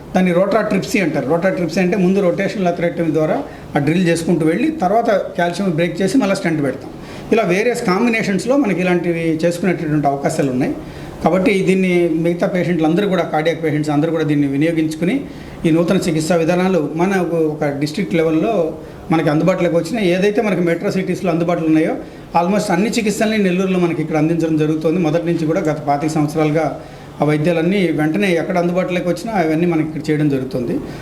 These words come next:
So ఈ చికిత్సా విధానాన్ని వాడుకుని ఇంకా మిగతా వాళ్ళందరూ కూడా ఇలాంటి పేషెంట్కి ఉపయోగపడుతుందని మీడియా మిత్రుల ద్వారా అది, ఈ సందేశాన్ని మిగతా వాళ్ళందరికీ తెలియజేయ సహకరించినటువంటి ముఖ్యంగా మా పేషెంట్కి ధన్యవాదాలు,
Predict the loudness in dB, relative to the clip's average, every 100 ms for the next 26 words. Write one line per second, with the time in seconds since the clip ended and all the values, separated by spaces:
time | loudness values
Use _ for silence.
0 | -4 2 2 4 2 2 2 2 2 2
1 | 2 2 2 2 0 -2 -8 -16 -18 -16
2 | -2 2 2 2 2 2 0 -6 -16 -16
3 | -16 -4 0 2 2 2 2 2 2 2
4 | 2 2 0 0 0 0 2 2 0 -6
5 | -16 -14 -4 0 2 2 0 2 2 2
6 | 2 2 0 -2 -2 0 0 2 2 2
7 | 2 2 2 0 0 0 0 2 2 2
8 | 0 -8 -8 0 2 2 2 2 2 0
9 | -2 0 0 0 0 -4 -2 0 0 0
10 | 0 2 2 2 0 0 0 0 0 0
11 | 0 -2 -8 -14 -10 -2 0 2 2 0
12 | 2 2 2 2 0 0 0